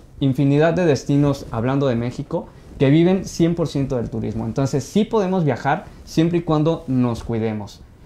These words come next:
Yo en lo personal recomendaría que viajen a lugares abiertos.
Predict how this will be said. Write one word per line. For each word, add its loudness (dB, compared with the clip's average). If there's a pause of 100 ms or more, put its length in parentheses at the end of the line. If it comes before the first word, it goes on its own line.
(240)
Yo 8
en 6
lo 4
personal 2
recomendaría 2
que 0
viajen 0
a -2
lugares -2
abiertos. -2